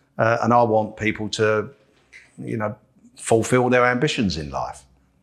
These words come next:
I, I had nothing, um, when I left school. It's the union that gave me the opportunity to be the person that I am.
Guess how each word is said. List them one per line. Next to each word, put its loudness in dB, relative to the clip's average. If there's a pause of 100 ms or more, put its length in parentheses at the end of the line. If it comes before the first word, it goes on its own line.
(140)
I, 6
I 6
had 2
nothing, -2
um, -10 (120)
when -4
I 0
left -6
school. -6 (440)
It's 2
the 0
union 4
that -12
gave -2
me -6
the -6
opportunity -8
to -12
be -6
the -12
person -4
that -10
I -8
am. -20